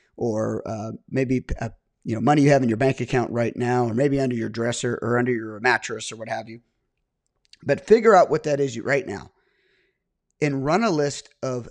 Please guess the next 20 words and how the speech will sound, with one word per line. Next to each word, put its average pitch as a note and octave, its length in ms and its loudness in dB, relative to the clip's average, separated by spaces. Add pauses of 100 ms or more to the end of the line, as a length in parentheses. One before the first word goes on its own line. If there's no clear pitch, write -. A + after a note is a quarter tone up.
(140)
needs C3 760 -6 (2000)
and C3+ 120 -4
figure F#3+ 320 4
out - 100 -2
what E3 220 0
you're D3+ 80 -8
supposed C#3+ 220 -2
to C#3 60 -4
do C3+ 160 0
with A#2 140 -4
that A2+ 180 -4
right A#2 240 -4
now G#2+ 220 -6
money. G2 340 -8 (840)
Okay? B2+ 200 -12 (1400)
The D3+ 120 6
right D3+ 280 4
now D3 200 0
money C3 260 -2
goals. F2 400 -12